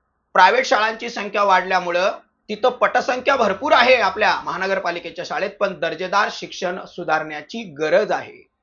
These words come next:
हा लय महत्त्वाचा विषय आहे. ज्यावेळेस शिक्षण, प्रत्येक समित्यांचे सभापती ज्यावेळेस नेमल्या जातील त्यावेळेस प्रत्येक सभापतीला मी स्वतः जाऊन भेटणार आणि त्यांना माझं पत्र देणार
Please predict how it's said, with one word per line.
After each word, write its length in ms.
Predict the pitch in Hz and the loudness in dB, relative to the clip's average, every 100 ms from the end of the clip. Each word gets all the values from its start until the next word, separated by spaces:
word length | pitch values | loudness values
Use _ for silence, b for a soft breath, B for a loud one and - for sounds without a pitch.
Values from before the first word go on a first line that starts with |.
| _ _ _ _ _ _ | _ _ _ _ _ _
हा 160 | - 151 | -6 -4
लय 180 | 151 180 | -2 -2
महत्त्वाचा 540 | 156 151 160 156 165 | -2 -4 -4 -4 -6
विषय 260 | 156 135 143 | -8 -8 -8
आहे. 320 | 127 147 180 b b b b - | -6 -8 -10 b b b b -4
ज्यावेळेस 440 | 156 156 175 196 | 0 2 2 -2
शिक्षण, 340 | - - 180 170 - - | -8 -6 -6 -6 -8 -6
प्रत्येक 400 | 151 - 247 247 | -6 -2 -2 0
समित्यांचे 920 | 214 208 214 208 220 208 147 - _ _ _ _ _ _ _ _ | -4 -4 -2 -2 0 -2 -2 -10 _ _ _ _ _ _ _ _
सभापती 560 | - 160 196 214 214 | -2 4 4 4 -4
ज्यावेळेस 640 | 220 202 202 220 262 262 - _ _ _ _ _ _ _ | 0 4 6 6 4 2 -8 _ _ _ _ _ _ _
नेमल्या 380 | 165 185 202 214 | -4 -2 0 2
जातील 380 | 196 - 240 240 | 2 0 -2 0
त्यावेळेस 300 | 208 214 202 | 2 2 0
प्रत्येक 540 | 190 185 - 269 269 | -4 -4 4 4 4
सभापतीला 680 | - 190 185 220 220 220 214 | -2 -2 0 2 0 0 0
मी 100 | 214 | 0
स्वतः 300 | - 180 202 | -4 -2 0
जाऊन 260 | 190 214 | 0 0
भेटणार 320 | 214 202 196 214 | 0 -2 -2 -2
आणि 120 | 214 | -2
त्यांना 260 | 190 196 | -2 -2
माझं 220 | 196 196 202 | 0 -2 -2
पत्र 320 | - - 247 | -4 -2 2
देणार 340 | 240 202 170 | 2 4 2